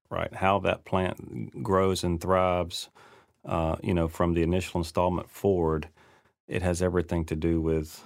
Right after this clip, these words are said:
the initial, you know, how you plant it and, uh, how the soil is prepped, just the whole nine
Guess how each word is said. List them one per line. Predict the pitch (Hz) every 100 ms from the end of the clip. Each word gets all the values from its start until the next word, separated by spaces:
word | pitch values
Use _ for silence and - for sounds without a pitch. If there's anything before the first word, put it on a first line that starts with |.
| - _ -
the | 85
initial, | 82 82 82 78 - - _ -
you | 87
know, | 80 73
how | 82
you | 85 82
plant | - 82 82
it | 80 - -
and, | 80 80 80 80 - - _ -
uh, | 73 76
how | 90 90
the | 85
soil | - 90 87
is | 82
prepped, | - 80 76
just | - -
the | 82
whole | 90 87
nine | 82 71 69